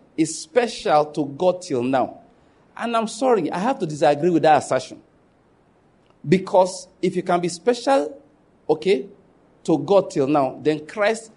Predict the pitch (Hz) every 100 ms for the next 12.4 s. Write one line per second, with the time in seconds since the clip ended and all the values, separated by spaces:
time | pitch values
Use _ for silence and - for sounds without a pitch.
0 | 135 165 165 135 113 117 - - - _
1 | _ _ _ _ _ _ _ - 151 196
2 | 160 143 135 131 98 - _ _ _ _
3 | _ _ _ _ _ _ _ _ _ _
4 | _ _ _ _ _ _ _ _ _ _
5 | _ _ _ - 214 320 262 160 - 160
6 | 123 - _ - 175 180 180 185 - -
7 | 196 - 294 285 294 294 - - 220 240
8 | 226 - 208 135 - - - 147 139 117
9 | 156 139 135 104 80 - - _ _ _
10 | _ _ _ _ - 226 220 247 233 302
11 | 359 254 214 175 165 165 190 165 175 175
12 | 160 170 165